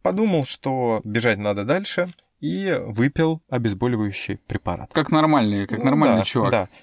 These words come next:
Speaker 1: На какое-то время ему стало полегче, а через некоторое время его вырвало. Во ве-, во время этого занимательного процесса он испу-,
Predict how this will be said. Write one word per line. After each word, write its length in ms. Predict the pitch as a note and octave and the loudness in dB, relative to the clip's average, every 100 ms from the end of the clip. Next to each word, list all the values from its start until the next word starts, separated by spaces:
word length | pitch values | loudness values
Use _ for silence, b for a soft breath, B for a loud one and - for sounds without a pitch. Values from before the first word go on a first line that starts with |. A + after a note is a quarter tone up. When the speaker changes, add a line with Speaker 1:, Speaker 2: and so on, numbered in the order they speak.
| b | b
Speaker 1:
На 160 | D3+ | -2
какое-то 420 | F#3+ - A#3+ F3+ C#3 | 0 0 0 0 0
время 280 | D3 B2 | 0 0
ему 180 | A#2 A2+ | -2 -4
стало 320 | - A#2 G#2 | -4 -2 -2
полегче, 580 | - A2+ G#2+ - - G#3 - _ _ | -2 -2 -2 -4 -6 -8 -12 _ _
а 120 | - A#2+ | -4 -2
через 240 | C3+ A#2 | -2 -2
некоторое 420 | C3+ A#2 - A2 | -2 -4 -4 -2
время 340 | A2 F#3+ A3 D3 | -2 -2 -2 -4
его 240 | A#2 E3 | -4 -2
вырвало. 480 | B2+ G2+ F#2+ F2+ - - _ B B B B | -2 -2 -4 -8 -10 -16 _ B B B B
Во 160 | G#2+ B2+ | -2 0
ве-, 160 | F#3 | 0
во 240 | E3 A#2 C3+ | 0 0 0
время 340 | D#3 F3+ E3+ | 2 2 0
этого 220 | F3 B2+ | -4 -4
занимательного 640 | B2 B2 C#3+ D3+ - B2 A#2 | -4 -2 -2 -2 -2 -4 -2
процесса 680 | - - - - - F#2+ | -4 -4 -4 -6 -8 -10
он 380 | A#2+ B2+ D3 C3+ | -6 -2 0 0
испу-, 540 | C3+ - D3 C3+ B2+ | -4 -6 -4 -4 -4